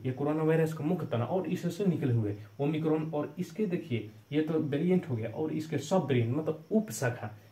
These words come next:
ये शाखा हो गया, इसके एक और शाखा, और इसमें एक और शाखा, उपशाखा हो गया। और देखिए ये जो आए थे जनवरी में, बी ए, ए,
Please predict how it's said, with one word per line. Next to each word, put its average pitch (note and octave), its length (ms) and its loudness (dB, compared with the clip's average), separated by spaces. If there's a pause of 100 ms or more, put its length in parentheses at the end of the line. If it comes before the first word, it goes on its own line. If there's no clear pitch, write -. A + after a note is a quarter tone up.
(120)
ये E3+ 180 2
शाखा D#3+ 320 0
हो E3+ 100 4
गया, F#3 180 2 (140)
इसके D3+ 280 0
एक D3 120 -2
और E3+ 120 0
शाखा, E3 260 -2
और D#3 340 -4
इसमें G#3 260 0
एक G3 160 0
और C3+ 100 4
शाखा, B2+ 380 -2
उपशाखा C3 420 0
हो G2+ 120 2
गया। G#2+ 120 -2 (360)
और E3 100 -2
देखिए D#3 280 -2
ये F3 140 2
जो E3 160 -2
आए E3+ 200 0
थे D#3 180 -2
जनवरी D3 420 0
में, B2 360 0
बी C#3 160 2
ए, D3+ 80 8
ए, B2+ 360 4